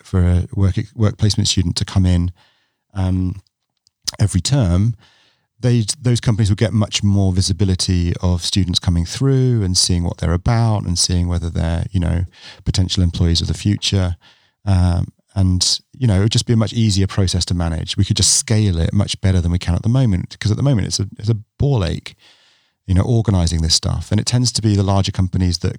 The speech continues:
have got dedicated people in H R that can facilitate this. Uh, and equally, on the university side, there's a placements team that, you know,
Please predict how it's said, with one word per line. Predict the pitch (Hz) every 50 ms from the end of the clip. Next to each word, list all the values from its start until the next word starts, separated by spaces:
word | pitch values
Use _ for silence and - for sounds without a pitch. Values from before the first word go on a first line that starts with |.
| - -
have | 98 90 -
got | - 95 - -
dedicated | - 95 92 101 - 98 90 - - - -
people | - 95 - - 98
in | 92 90
H | 92 90 - - -
R | 92 87 87 87
that | 90 92 -
can | - 87 87 90 90
facilitate | - - - - - 104 95 90 - - 90 - -
this. | - 87 87 92 - - - - - - - - - - - - - - -
Uh, | - 101 95 95 -
and | 117 110 113
equally, | 113 - - 113 104 101 95 92
on | - - 101 95
the | 98
university | 98 104 101 113 117 104 - - -
side, | - - 92 85 87 90 90
there's | - 98 85
a | 98
placements | - - - 104 95 - - 92 85 - - - _ -
team | - - 101 95 92 92 90 87
that, | 85 - 90 - - _ _
you | - - 95
know, | 90 87 90